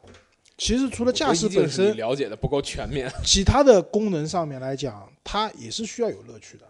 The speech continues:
Speaker 1: 但这个乐趣未必就是你讲的那种一定要极限很高，我要储备这样的，储备这样的一个就是动力也好，怎么也好，我觉得未必。当然，我不可能买辆车，这个车当它发挥到百分之一百实力的时候，就是我想要的，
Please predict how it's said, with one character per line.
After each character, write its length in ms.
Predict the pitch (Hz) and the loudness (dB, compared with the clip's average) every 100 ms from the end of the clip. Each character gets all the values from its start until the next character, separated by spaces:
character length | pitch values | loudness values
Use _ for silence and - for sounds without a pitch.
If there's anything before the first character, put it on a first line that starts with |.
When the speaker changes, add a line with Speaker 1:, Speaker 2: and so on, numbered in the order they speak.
| - | -12
Speaker 1:
但 160 | 208 | -8
这 120 | 220 247 | -4 2
个 100 | 233 | 6
乐 140 | 233 | 6
趣 180 | - 160 | 6 0
未 220 | 170 208 | 2 2
必 120 | 151 | 0
就 140 | 131 151 | -4 -4
是 80 | |
你 120 | 143 139 | -6 -6
讲 220 | 156 120 | -8 -8
的 80 | 131 | -6
那 120 | 139 | -6
种 220 | 131 113 - _ _ _ - | -6 -10 -14 _ _ _ -14
一 100 | 143 | 0
定 120 | 185 | 0
要 60 | 151 | 0
极 180 | - | -6
限 160 | 131 156 | -8 -8
很 200 | 127 110 | -10 -12
高， 160 | 123 127 | -8 -6
我 180 | 117 | -8
要 80 | 123 139 | -10 -12
储 200 | - 110 | -14 -10
备 180 | 147 | -6
这 120 | 139 143 | -6 -8
样 100 | 123 | -10
的， 180 | 120 - _ - | -16 -20 _ -18
储 180 | - | -14
备 160 | 123 165 | -6 -6
这 120 | 147 | -4
样 120 | 151 | -6
的 80 | 139 | -4
一 60 | 139 | -6
个 100 | 139 - _ _ _ | -6 -10 _ _ _
就 140 | - | -16
是 80 | 131 | -10
动 260 | - 214 160 | -4 -4 -4
力 80 | |
也 140 | 135 135 | -6 -8
好， 180 | 131 135 | -6 -8
怎 140 | 135 | -8
么 80 | 139 | -12
也 60 | |
好， 180 | 139 120 _ _ _ _ | -12 -14 _ _ _ _
我 100 | 139 | -4
觉 80 | 180 | -2
得 60 | |
未 160 | 269 247 | 0 0
必。 120 | 220 | 0
当 160 | 185 269 | -2 -2
然， 140 | 269 - _ _ _ _ - | -2 -6 _ _ _ _ 0
我 120 | 185 | 2
不 160 | 185 | 2
可 140 | - 226 | 0 0
能 100 | 240 | 2
买 140 | 185 | 2
辆 160 | 180 196 | 2 0
车， 240 | - 196 | 0 0
这 160 | 202 247 | 2 2
个 100 | 214 | 2
车 300 | - 208 220 - _ | 2 2 0 -6 _
当 180 | 247 240 | -2 0
它 180 | 240 226 | 0 -2
发 220 | - 247 | -2 -2
挥 100 | 247 | 2
到 80 | 240 | 0
百 220 | - 151 | 0 -6
分 160 | 151 226 | -4 -4
之 100 | 269 | 0
一 120 | 285 | 0
百 180 | 165 151 | 0 0
实 180 | - | 0
力 80 | 180 | 2
的 120 | 202 | 4
时 120 | 180 170 | 2 0
候， 80 | |
就 120 | 165 202 | 0 -2
是 120 | 175 | 0
我 140 | 165 | 0
想 160 | - 151 | 0 0
要 180 | 170 170 | 0 0
的， 220 | 135 | -2